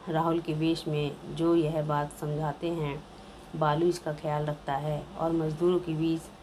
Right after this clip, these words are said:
समान लाभ साझा करने की घोषणा करते हुए कंपनी को फिर से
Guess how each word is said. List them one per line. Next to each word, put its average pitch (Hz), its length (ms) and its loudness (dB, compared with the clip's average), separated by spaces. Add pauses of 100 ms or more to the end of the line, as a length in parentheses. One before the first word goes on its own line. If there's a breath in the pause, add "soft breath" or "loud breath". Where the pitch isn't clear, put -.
(140)
समान 151 520 0 (100)
लाभ 143 260 0
साझा 156 380 -2
करने 151 300 0
की 156 220 -2 (520 loud breath)
घोषणा 165 380 2
करते 160 340 -2
हुए 156 320 0
कंपनी 160 420 2
को 151 260 -2 (120)
फिर 175 140 0
से 151 300 -2